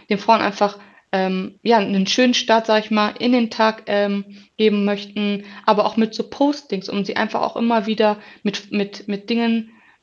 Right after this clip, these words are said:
ja, zu konfrontieren, sag ich mal, die so im Alltag passieren, genau, die gefühlt jeder kennt. Ähm, ja, das soll Mut machen, motivieren,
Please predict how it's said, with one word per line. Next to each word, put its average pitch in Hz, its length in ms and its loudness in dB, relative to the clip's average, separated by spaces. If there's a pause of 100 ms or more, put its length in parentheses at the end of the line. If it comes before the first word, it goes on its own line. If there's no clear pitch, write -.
(360)
ja, 185 240 0
zu - 140 -14
konfrontieren, 220 580 0
sag 226 220 4
ich 226 140 -8
mal, 220 140 2
die 208 80 -2
so 202 100 -2
im 202 80 -2
Alltag 214 380 -2
passieren, 254 560 -2 (800)
genau, 202 180 4
die 202 100 2
gefühlt 220 320 0
jeder 196 240 4
kennt. 233 400 0 (720)
Ähm, 202 400 2
ja, 240 140 6
das 214 200 -4
soll 208 120 2
Mut 262 240 2
machen, 220 320 0
motivieren, 208 720 0